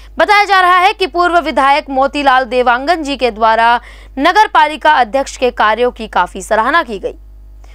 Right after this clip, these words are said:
और उनका धन्यवाद किया गया। यहाँ हम आपको बता दें कि नगर के जाने माने नाम चर्चित डीबी वेंचर के चेयरमैन धीरेन वाजपेयी भी वनभोज कार्यक्रम में पहुंचे हुए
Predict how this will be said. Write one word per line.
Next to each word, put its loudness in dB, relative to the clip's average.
और 2
उनका 0
धन्यवाद -2
किया 0
गया। -12
यहाँ 2
हम 0
आपको 0
बता 2
दें -2
कि -4
नगर 2
के 0
जाने 0
माने -2
नाम 0
चर्चित 0
डीबी 0
वेंचर 0
के -2
चेयरमैन -2
धीरेन 0
वाजपेयी 0
भी -6
वनभोज -2
कार्यक्रम -2
में -8
पहुंचे -6
हुए -6